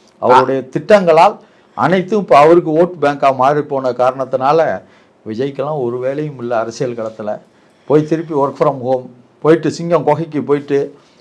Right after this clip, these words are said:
வர, இன்னும் எவ்வளோ நாள் ஆகும்னு தெரியல. ஒண்ணாவது மாநாடுக்கு ரெண்டாவது மாநாடு, அதாவது ஒவ்வொருத்தவங்க ஒவ்வொரு மாநாடு நடத்தக்குள்ள ஒரு இம்ப்ரூவ்மெண்ட் இருக்கும்.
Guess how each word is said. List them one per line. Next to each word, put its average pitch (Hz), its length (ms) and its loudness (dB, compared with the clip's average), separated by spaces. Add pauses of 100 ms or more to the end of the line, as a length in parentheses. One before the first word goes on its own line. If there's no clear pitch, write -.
(140)
வர, 143 560 6
இன்னும் 143 300 -4
எவ்வளோ 147 240 4
நாள் 135 220 0
ஆகும்னு 135 360 0
தெரியல. 127 560 0 (540)
ஒண்ணாவது 160 440 4
மாநாடுக்கு 147 1000 -2 (500)
ரெண்டாவது 160 480 6
மாநாடு, 143 400 -4
அதாவது 165 720 2 (180)
ஒவ்வொருத்தவங்க 170 800 6
ஒவ்வொரு 160 220 2
மாநாடு 170 420 4
நடத்தக்குள்ள 147 580 -2
ஒரு 135 200 0
இம்ப்ரூவ்மெண்ட் 185 540 -4
இருக்கும். 95 280 -12